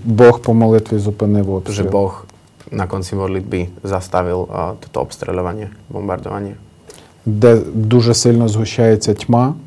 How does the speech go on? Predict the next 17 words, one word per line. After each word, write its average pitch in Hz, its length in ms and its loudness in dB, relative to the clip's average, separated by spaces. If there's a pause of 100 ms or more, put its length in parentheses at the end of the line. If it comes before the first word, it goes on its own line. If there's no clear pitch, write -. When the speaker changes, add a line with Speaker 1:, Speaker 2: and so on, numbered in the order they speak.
Speaker 1:
там 117 200 4
є 110 100 4
місце 110 340 2
Божим 104 340 0
чудесам. 98 500 -6 (760)
Speaker 2:
Že 104 100 -8
tam, 107 320 -2
kde 107 140 -4
je 101 80 -2
najväčšia 101 440 -4
tma, 110 180 -4 (240)
tak 90 160 -10
tam 98 140 -4
je 98 60 -4
najväčší 98 340 -6
priestor 98 440 -4
na 95 160 -6